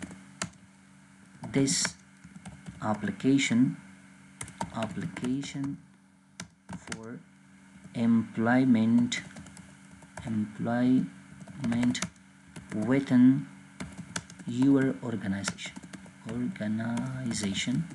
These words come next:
دغه نه وروسته انټر، آه، ښه، انټر که کوئ، ولیکئ، که نه کوئ، فرق نه کوي. خو زه داسې فکر کوم، که چیرې د پوزیشن نوم هم ورته ذکر شي، ډېر به ښه شي. د پوزیشن نوم څه شی و؟ پوزیشن نوم دی،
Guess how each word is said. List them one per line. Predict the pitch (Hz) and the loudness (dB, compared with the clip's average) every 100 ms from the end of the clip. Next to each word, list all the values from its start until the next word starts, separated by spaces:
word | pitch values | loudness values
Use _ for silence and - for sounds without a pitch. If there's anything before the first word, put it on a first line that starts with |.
| - - - - - - - - - - - - - - - - | -14 -14 -16 -16 -18 -18 -20 -20 -20 -20 -20 -20 -20 -20 -12 0
دغه | 127 135 | 2 4
نه | 143 | 4
وروسته | 139 - 117 | 4 4 4
انټر، | 113 156 165 - - - - - - | 6 4 2 -4 -20 -20 -20 -18 -4
آه، | 117 110 107 107 - | 2 2 2 0 -4
ښه، | - 120 - - - - - - - - | 0 0 0 -6 -20 -20 -20 -20 -20 -10
انټر | 120 117 135 160 175 | -4 4 6 6 4
که | - | 2
کوئ، | 170 180 180 | 4 6 8
ولیکئ، | 175 170 160 | 8 6 4
که | 143 | 2
نه | 151 | 2
کوئ، | 156 143 135 | 4 6 6
فرق | - 120 120 | 6 2 4
نه | 113 | 4
کوي. | 117 | 2
خو | - 143 - | 2 2 2
زه | 127 165 175 165 - | 0 4 4 4 2
داسې | 160 - | -2 -2
فکر | - | -4
کوم، | 151 151 | 0 2
که | 139 | 2
چیرې | 127 156 151 - - - - - - | 4 4 4 2 -6 -18 -20 -10 0
د | 120 117 | 6 8
پوزیشن | 117 123 123 127 175 | 8 6 6 6 8
نوم | 160 160 | 8 8
هم | 139 | 8
ورته | 123 127 113 123 | 8 6 2 2
ذکر | 131 135 | 2 4
شي، | 127 | 4
ډېر | 113 117 | 6 4
به | 98 | 4
ښه | - | 0
شي. | - - - - - - - | 0 0 -2 -10 -18 -18 -14
د | 127 | 2
پوزیشن | 143 135 180 | 6 6 8
نوم | 175 170 | 8 6
څه | 185 | 4
شی | - | 6
و؟ | 185 175 147 - | 6 6 4 2
پوزیشن | 131 127 160 | 6 6 6
نوم | 160 160 | 6 6
دی، | 156 156 151 | 8 6 6